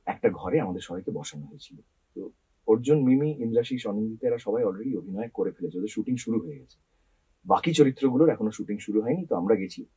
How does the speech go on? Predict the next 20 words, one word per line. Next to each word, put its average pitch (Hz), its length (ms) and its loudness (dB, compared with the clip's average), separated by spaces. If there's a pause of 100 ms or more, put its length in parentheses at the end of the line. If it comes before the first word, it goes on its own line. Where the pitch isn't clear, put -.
(220)
আমি 127 180 8
জানি 139 320 8
এই 110 180 4
দিনে 120 280 2
আমার 104 200 -2
প্রথম 107 300 -4
শুট, - 320 -4 (640)
বেশ, - 380 0 (140)
আহ, 67 80 -20 (120)
প্রিপেয়ার্ড 90 400 -2
হয়ে 110 140 2
গেছি। - 280 -14 (540)
হঠাৎ 135 240 8 (140)
ডাক 82 260 -4
পড়লো, 104 260 -2 (440)
আহ, 151 60 -12
যে 147 360 -12 (640)
এক - 120 -16
পাশের 87 300 -6
ঘরে 80 300 -6